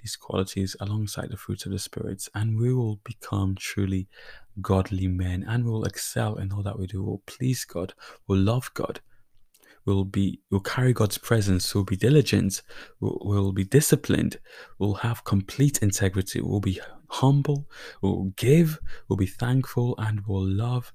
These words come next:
and additionally, we'll pray always with faith. Thank you all so much for listening. I hope you were blessed, you learned something new. Um, please subscribe to the podcast and give it a five-star rating.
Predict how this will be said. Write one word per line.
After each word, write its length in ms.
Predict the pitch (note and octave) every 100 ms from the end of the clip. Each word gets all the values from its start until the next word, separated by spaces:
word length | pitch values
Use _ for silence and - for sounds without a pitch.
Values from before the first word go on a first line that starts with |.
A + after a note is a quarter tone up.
| - _ _ _ -
and 180 | G2 G2
additionally, 480 | G#2+ - G#2 G2+
we'll 260 | G2 F#2+ - - - _
pray 240 | - G#2 G2+
always 600 | G2+ G2+ G2+ G2+ G2+ - -
with 200 | G2 F#2
faith. 720 | - - - - - - - - _ - - _ _ _ _ _ _ _ _ -
Thank 280 | A#2 A2+ -
you 80 |
all 100 | G#2+
so 180 | G2 -
much 200 | G2+ G2
for 100 | -
listening. 480 | F#2+ F#2+ - F#2+ F#2+
I 80 | F#2+
hope 380 | F#2 G#2+ G#2 G#2
you 100 | G2
were 100 | F#2+
blessed, 500 | F#2+ G2+ A2 - - - - -
you 60 | -
learned 240 | G2+ A2
something 400 | A2 G#2 G2+ G#2 G2+
new. 540 | G2+ B2+ C#3+ D3 C#3+ - - - - - - -
Um, 280 | G2+ G2
please 440 | F#2+ - B2 A2+ G2+
subscribe 380 | G2+ - F#2+ F#2+
to 80 |
the 80 | G2+
podcast 500 | - G#2+ - F#2+ -
and 120 | F#2
give 140 | F2+ F#2+
it 60 |
a 40 | -
five-star 680 | - G2 F#2+ - - F#2 F2+
rating. 680 | F#2 F2+ - F#2 F#2 G2